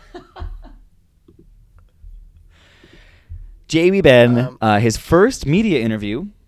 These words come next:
Speaker 2: since, uh, losing the Stanley Cup, actually. He has not done a media interview since then, other than the rather depressing interview he did at the end of the game as Tampa was celebrating.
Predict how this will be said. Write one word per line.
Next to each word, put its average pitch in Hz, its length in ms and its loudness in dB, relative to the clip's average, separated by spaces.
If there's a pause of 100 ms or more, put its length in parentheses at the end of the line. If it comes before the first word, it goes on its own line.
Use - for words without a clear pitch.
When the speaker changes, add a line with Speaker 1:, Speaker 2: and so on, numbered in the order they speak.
(640)
Speaker 2:
since, - 760 -4 (720)
uh, 101 760 -6 (160)
losing 117 440 -4
the 113 60 -4
Stanley 127 260 -4
Cup, 123 220 -10
actually. - 380 -18
He 104 140 -14
has 101 140 -12
not 110 220 -10
done 110 160 -8
a 107 80 -8
media 104 320 -6
interview 98 340 -8
since - 440 -6
then, 107 420 -6 (320)
other 101 220 -8
than 98 260 -6
the 90 380 -12 (1400)
rather 98 460 -6
depressing 82 640 -14
interview 82 340 -16
he 82 80 -18
did 71 400 -16 (340)
at - 80 -20
the 78 80 -16
end 73 100 -14
of 62 40 -20
the 71 60 -16
game 143 440 -6 (800)
as - 140 -12
Tampa 87 280 -8
was 71 140 -12
celebrating. 139 540 -2